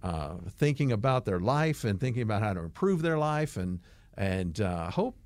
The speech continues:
hope is a strong, strong, uh, force. And then in eighteen ninety, after that, eighteen ninety, the Salvation Army came to Atlanta, Georgia.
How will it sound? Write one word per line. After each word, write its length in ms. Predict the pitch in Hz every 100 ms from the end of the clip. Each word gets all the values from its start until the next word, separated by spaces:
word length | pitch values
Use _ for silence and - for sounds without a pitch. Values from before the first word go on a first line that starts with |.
| -
hope 220 | 147 233
is 120 | 170 107
a 80 |
strong, 1080 | 82 - - - - 151 170 139 87 78 67 -
strong, 1120 | - - - - - 151 143 101 76 76 82 -
uh, 160 | 95 65
force. 560 | - 110 90 - - - - - -
And 200 | - 120
then 240 | 135 139 135
in 200 | 113 110
eighteen 560 | - 202 - - 190 165
ninety, 460 | 165 208 180 131 123
after 240 | 135 131
that, 340 | 135 131 104 -
eighteen 380 | 127 151 185 165
ninety, 300 | 160 175 147
the 120 | 104
Salvation 540 | - 156 165 160 - 165
Army 200 | 160 143
came 240 | 160 156
to 140 | 120
Atlanta, 500 | 92 92 90 110 135
Georgia. 420 | 131 127 98 -